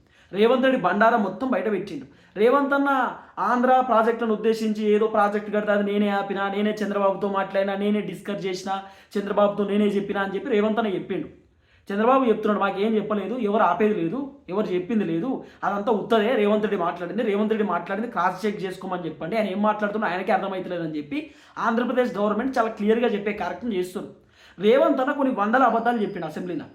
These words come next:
కృష్ణా గోదావరి జలాలపైన. ఎన్ని అబద్ధాలు అంటే అన్ని అబద్ధాలు చెప్పిండు. "నేను చంద్రబాబుతో మాట్లాడినా, నేను డిస్కస్ చేసినా, ఆపినా", ఏదేదో మాట్లాడే కార్యక్రమం చేసిండు. అదంతా కూడా ఫాల్స్ అనేది ఏపీ గవర్నమెంట్ చాలా క్లియర్ కట్గా చెప్పారు. తర్వాత హరీష్ రావు రంగంలోకి దిగిండు.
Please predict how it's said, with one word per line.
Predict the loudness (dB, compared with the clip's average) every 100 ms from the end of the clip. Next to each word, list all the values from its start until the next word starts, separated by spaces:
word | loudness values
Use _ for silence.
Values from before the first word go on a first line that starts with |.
| _ _ _ -6
కృష్ణా | -4 2 2
గోదావరి | 4 6 6 4 0
జలాలపైన. | 0 0 0 -6 -12 -16 _ _ _
ఎన్ని | -2 2
అబద్ధాలు | 4 4 4 2
అంటే | 2
అన్ని | 2 2
అబద్ధాలు | 2 2 2
చెప్పిండు. | 0 -4 -4
"నేను | -4
చంద్రబాబుతో | -4 -6 -2 -2 -2 -2
మాట్లాడినా, | 0 0 0 -2 -2
నేను | -6 -8
డిస్కస్ | -12 -8 -6 -4
చేసినా, | -4 -2 0
ఆపినా", | 2 2 0 -2
ఏదేదో | 0 2 2 2
మాట్లాడే | 2 0 -2
కార్యక్రమం | -4 -6 -6 -6
చేసిండు. | -6 -6 -10 -16 -20 _ -20 -4
అదంతా | 0 0 2
కూడా | 2 2
ఫాల్స్ | 2 2 2 2 0
అనేది | 0 0 0 -2 -6 -10 2
ఏపీ | 2 4 2 2
గవర్నమెంట్ | 2 2 0 -2
చాలా | -2
క్లియర్ | -2 0 2 2
కట్గా | 0 -4
చెప్పారు. | -6 -4 -6 -6 -10 -18 -20 -20 -2
తర్వాత | 2 4 4 4
హరీష్ | 2 0 0
రావు | 2
రంగంలోకి | 2 2 0 0 0
దిగిండు. | -4 -4 -8